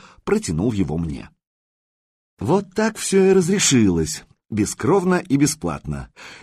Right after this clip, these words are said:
если не считать двух марок, которые пришлось заплатить Рагнару за беспристрастный суд, и небольшого еще марка подарка, который пришлось сделать Хальфдану,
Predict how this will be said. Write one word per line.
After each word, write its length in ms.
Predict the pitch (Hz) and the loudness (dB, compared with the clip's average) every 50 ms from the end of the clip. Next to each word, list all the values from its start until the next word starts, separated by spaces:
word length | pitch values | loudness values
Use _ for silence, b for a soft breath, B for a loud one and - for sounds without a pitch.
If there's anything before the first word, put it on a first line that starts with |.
| B B - | B B -6
если 320 | 131 113 110 104 - 113 | 0 0 0 2 2 2
не 100 | 110 110 | 2 2
считать 380 | 107 - 107 - - 101 90 71 | 2 0 -4 -2 0 -2 -2 -2
двух 260 | 76 87 80 - - | -4 -6 -6 -4 -2
марок, 460 | 110 135 160 160 170 - - - - - | 0 0 2 0 0 -2 -4 -12 -14 -8
которые 380 | - 156 151 214 202 185 165 | -8 -4 0 2 4 4 2
пришлось 400 | 160 139 117 - - 110 107 92 | 2 -2 -4 -2 0 0 0 0
заплатить 420 | - 76 - 98 92 - 117 - - | 0 -2 -2 -2 -2 -2 -2 -2 0
Рагнару 560 | 101 101 104 98 123 160 180 185 185 175 165 | 0 -2 0 0 0 2 2 2 2 2 2
за 240 | 113 110 117 110 107 | 2 2 2 2 4
беспристрастный 800 | 101 110 - - - 85 87 - - 87 90 82 - 95 101 131 | 2 0 0 0 -4 -6 -6 -4 -4 -4 -4 -4 -2 -2 -2 -2
суд, 380 | - - - 80 62 - - _ _ _ _ _ _ _ _ - | -2 -4 -6 -8 -10 -10 -16 _ _ _ _ _ _ _ _ -6
и 180 | 185 208 214 190 | -2 0 2 4
небольшого 600 | 151 127 - 85 80 - - - 87 85 87 113 | 4 4 2 0 -4 -4 -4 -2 -2 0 2 2
еще 400 | 123 110 - - - 82 76 73 | 2 2 2 -2 -6 -6 -4 -2
марка 400 | 87 101 127 160 - - 208 208 | -2 -2 -2 -2 -2 -2 -2 -2
подарка, 920 | 190 - 240 233 185 139 123 110 104 101 98 - - - 98 98 90 B B B B B B B | -2 -4 -4 -2 0 0 2 2 2 2 0 -2 -2 -2 -2 -2 -2 B B B B B B B
который 340 | - 123 123 196 202 196 | -4 -2 0 2 2 2
пришлось 420 | - - 120 110 - 147 165 180 143 | 2 2 -4 -4 -2 0 0 0 0
сделать 420 | 101 101 131 151 160 170 160 - | 0 0 0 2 2 0 0 -2
Хальфдану, 880 | - - 156 156 170 165 135 110 127 113 104 101 95 95 98 87 76 | -6 -4 -2 -2 -2 0 0 2 2 2 4 4 4 2 2 0 -2